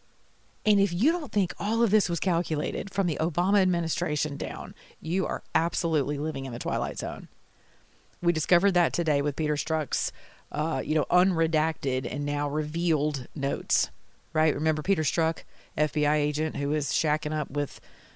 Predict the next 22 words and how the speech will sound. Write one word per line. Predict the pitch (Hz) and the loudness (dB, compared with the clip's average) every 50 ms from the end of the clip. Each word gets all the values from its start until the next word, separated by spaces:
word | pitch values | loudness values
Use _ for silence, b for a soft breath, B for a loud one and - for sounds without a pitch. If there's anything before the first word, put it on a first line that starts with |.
| B B - | B B 0
Lois | 156 156 156 151 139 - | 2 4 4 4 2 2
Lane | 151 156 147 151 151 143 | 2 2 2 2 0 0
or | 135 | 0
whatever | 143 151 151 147 143 | 2 2 2 2 2
the | 139 | 0
hell | 143 147 143 | 0 -2 -2
her | 143 | -2
name | 143 143 143 | -2 -2 -2
is, | 143 147 139 | -2 -2 -2
who's | - 147 139 156 | -2 -2 -2 0
now, | 165 160 151 160 160 151 135 - | 0 0 2 2 2 2 0 -2
you | - 156 | -2 0
know, | 156 147 151 - - - - | 0 0 0 0 -2 -6 -10
paid | - - - 156 151 151 143 - | -6 -2 0 0 0 0 -2 -4
fifty | - - 165 151 - 151 | -2 -2 -2 0 0 -2
to | 139 135 | -2 0
seventy-five | - 156 151 143 139 - 147 143 135 | 0 0 0 0 0 0 0 0 0
thousand | - 151 147 139 147 147 | 2 0 0 0 0 0
dollars | 143 139 143 147 143 135 139 | 0 0 2 0 0 -2 -4
a | |
year | 147 151 143 147 143 | -4 -2 0 0 0
likely, | 135 139 139 147 139 - 143 156 143 | 0 2 0 0 0 0 -2 -2 -2